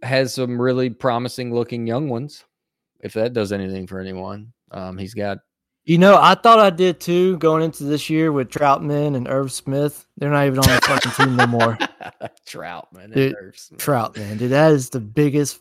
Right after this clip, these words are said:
Speaker 2: fucking letdown ever.
Speaker 1: Well, you, you'd think a, a tight end drafted by Sean Payton, it's like, he's, he knows what he wants.
Speaker 2: Yeah.
Speaker 1: No, there was only one Jimmy Graham.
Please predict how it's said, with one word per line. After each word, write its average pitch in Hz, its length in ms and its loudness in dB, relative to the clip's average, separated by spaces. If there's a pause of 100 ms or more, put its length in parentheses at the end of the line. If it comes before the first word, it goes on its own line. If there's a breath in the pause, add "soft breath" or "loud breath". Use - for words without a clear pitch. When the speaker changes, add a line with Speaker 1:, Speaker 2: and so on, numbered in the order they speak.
Speaker 2:
fucking 135 760 -2 (240)
letdown 131 720 -6 (100)
ever. 113 400 -2 (500)
Speaker 1:
Well, 175 680 4 (360)
you, 170 360 -4 (680)
you'd 180 260 -6
think 233 240 -2
a, 175 180 2
a 143 120 -2
tight 156 320 0
end 156 220 0
drafted 123 500 2
by 113 180 2
Sean 117 320 -2
Payton, 117 380 0
it's 101 160 -12
like, 95 200 -10 (200)
he's, 151 340 -10 (180)
he 107 160 -16 (100)
knows 123 220 -4
what 101 120 -10
he 95 120 -10
wants. 98 600 -12 (100)
Speaker 2:
Yeah. 110 260 -4 (120)
Speaker 1:
No, 101 460 -10
there 113 120 0
was 123 140 0
only 123 200 0
one 107 220 -2
Jimmy 95 260 -12
Graham. 95 440 -14